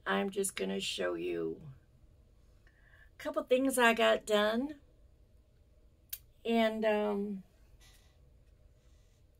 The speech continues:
yeah. Got something under my desk I wanna show you.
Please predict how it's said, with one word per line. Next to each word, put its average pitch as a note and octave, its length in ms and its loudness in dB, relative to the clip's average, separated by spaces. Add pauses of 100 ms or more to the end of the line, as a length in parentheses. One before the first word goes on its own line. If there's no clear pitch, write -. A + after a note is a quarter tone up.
(760)
yeah. B3 200 -4 (3250)
Got - 200 -8
something - 400 -12
under E3 220 -8
my C#3+ 160 -8
desk C3+ 400 -8
I D#3 60 -8
wanna D3 240 -10
show D#3 260 -6
you. C5+ 220 -2